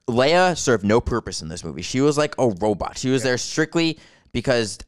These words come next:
Speaker 1: they, they felt like they needed her in the story. And again, they could have solved all this by having her die in The Last Jedi rather than being able to save herself by floating off into space and being able to somehow survive a rocket to the hull of a spaceship. That's a podcast for a different day.
Speaker 2: Yeah.
Speaker 1: But again, they inserted her into this movie and she was really, really bad. And her death,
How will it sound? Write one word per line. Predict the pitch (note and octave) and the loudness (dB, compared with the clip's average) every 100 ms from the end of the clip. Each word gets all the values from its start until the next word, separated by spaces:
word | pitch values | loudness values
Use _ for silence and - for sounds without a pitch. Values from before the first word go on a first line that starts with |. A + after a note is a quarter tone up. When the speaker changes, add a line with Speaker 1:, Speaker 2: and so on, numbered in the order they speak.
| G#2 | -6
Speaker 1:
they, | F#2 B2 | -4 -2
they | A2+ | -2
felt | G#2+ C#3+ | 0 0
like | C#3 C#3 | 0 -2
they | A#2+ | -2
needed | G#2+ A#2+ A#2+ | 0 0 2
her | A2+ | 2
in | A2 | 2
the | A2 | 0
story. | - G#2+ G#2+ A#2+ B2 - - | 0 2 2 2 -2 -16 -8
And | G2 | -6
again, | G2+ G#2+ | -2 -2
they | G2+ | -2
could | - | -2
have | C3 | -2
solved | - G2 | 0 2
all | C3 F#3 | 2 2
this | C3 - | 0 0
by | G2+ | 0
having | G2+ F#2 | 0 -2
her | F2+ | -4
die | F#2+ G#2+ | -2 -2
in | |
The | A2+ | 0
Last | A#2 A2+ | -2 -2
Jedi | D3 A#2+ | -2 0
rather | F2+ G#2 | 0 0
than | G2+ F#2+ | 0 -4
being | G#2+ | -4
able | G2 F#2 | -4 -6
to | |
save | - A#2+ B2+ | -8 -6 -4
herself | G2+ F#2+ | -4 -4
by | G2 | -4
floating | F#2 - G#2+ A2 | -8 -8 -6 -2
off | A2 A2 | -2 0
into | G#2 | -4
space | G2+ A2 F#2+ | -4 -4 -4
and | F2 | -6
being | F#2 | -4
able | F#2+ | -4
to | F#2 | -6
somehow | - G#2+ G#2 | -8 -4 -4
survive | G2+ F#2 G2+ | -4 -2 -2
a | F2+ | -2
rocket | G2+ G#2+ A2 | -2 -4 -4
to | G2+ | -10
the | F#2+ | -10
hull | - A#2 | -4 -4
of | E2 | -4
a | |
spaceship. | - A#2+ A#2 - - - - _ | -8 -8 -8 -10 -14 -20 -20 _
That's | G#2 F2+ | -6 -6
a | - | -6
podcast | E2+ D#2+ D#2 - | -8 -6 -8 -8
for | F2 | -8
a | |
different | E2 - E2+ | -10 -12 -12
day. | E2 F2+ | -8 -8
Speaker 2:
Yeah. | A2+ - - - | -10 -18 -10 -2
Speaker 1:
But | D#3+ D3+ - | -2 -2 -6
again, | C#3 C#3+ C#3 | -2 0 2
they | B2 A#2 | 0 -2
inserted | B2 D3 D#3+ D3 | -6 -2 2 2
her | |
into | C#3 C#3+ | 2 -2
this | C3 | -2
movie | B2 A#2 | -4 -4
and | G#2 | -6
she | A2+ | -4
was | A2+ G#2+ F2+ | -4 -6 -8
really, | F#2 F#2+ | -6 -4
really | F2+ F2 E2+ | -4 -4 -4
bad. | E2+ D#2+ D#2 | -4 -6 -6
And | G#2 | -10
her | - A#2 C#3 | -2 0 0
death, | - G#2 B2+ | 0 -2 -2